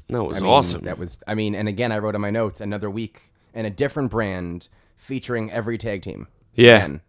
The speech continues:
Speaker 2: not SmackDown, it was Raw. 'Cause you had
Speaker 1: I
Speaker 2: Gallows and A-, Anderson on the outside. You had Sheamus, Cesaro, Rollins and Jordan. You had the Revival in a match. You had Heath Slater and Rhino be involved somehow.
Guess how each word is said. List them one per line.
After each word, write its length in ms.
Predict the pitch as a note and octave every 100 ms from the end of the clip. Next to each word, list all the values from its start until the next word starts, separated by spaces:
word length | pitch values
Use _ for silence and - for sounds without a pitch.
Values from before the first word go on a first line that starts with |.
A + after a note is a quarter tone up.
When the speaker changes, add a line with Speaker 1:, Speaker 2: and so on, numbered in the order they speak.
| _ -
Speaker 2:
not 220 | G#2 G#2+
SmackDown, 380 | - A2 F#2 F#2+
it 60 |
was 140 | F2+ F2+
Raw. 240 | G2 B1+ - _ _ _ _ -
'Cause 100 | F#2
you 60 |
had 80 | G2
Speaker 1:
I 100 | G2
Speaker 2:
Gallows 380 | A2 A2 A#2 G#2
and 80 | G#2
A-, 180 | G#2 G#2
Anderson 480 | G#2+ - G#2 G2+
on 140 | F#2 F#2+
the 100 | G2
outside. 500 | G2 - F#2+ G2 F#2
You 100 | F#2
had 180 | F2+ -
Sheamus, 340 | G2+ G2 F#2
Cesaro, 600 | F#2 F#2 F#2+ F#2 F2+ F2+ _ _ _ _ -
Rollins 360 | G2+ G2 F#2+
and 100 | F#2
Jordan. 460 | F2+ G#2 G2+ G2 G2
You 80 | F#2
had 80 | E2+
the 80 |
Revival 380 | F2+ G#2 G#2 G#2
in 60 | G2
a 40 |
match. 340 | G2+ G2 F#2+ -
You 100 | F2+
had 260 | F2+ E2+
Heath 260 | G2+ F#2+ -
Slater 300 | G2+ G2 F#2+
and 100 | F#2+
Rhino 300 | G#2 G#2 G#2
be 140 | G#2
involved 360 | G2+ G2+ G2+ G2
somehow. 520 | G#2 G2+ G2 G2